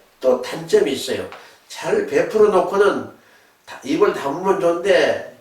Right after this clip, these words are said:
제의가 했다고 또 생색을 또 많이 냅니다. 어? 생색을 많이 내는 흠이 있습니다. 어? 그리고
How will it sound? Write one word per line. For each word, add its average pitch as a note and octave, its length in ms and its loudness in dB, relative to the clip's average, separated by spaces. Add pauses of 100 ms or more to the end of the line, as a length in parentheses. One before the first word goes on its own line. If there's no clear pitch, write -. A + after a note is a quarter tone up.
(160)
제의가 F3+ 320 0
했다고 F3+ 540 0
또 C#3 80 -4
생색을 A3 580 -2
또 F3+ 100 -6
많이 D#3+ 240 -6
냅니다. A2 400 -12 (420)
어? B2 340 -6 (320)
생색을 F#3 600 -4
많이 C3 260 -2
내는 C3+ 400 -2 (340)
흠이 G2+ 420 -6
있습니다. - 460 -14
어? - 340 -20 (3250)
그리고 - 580 -2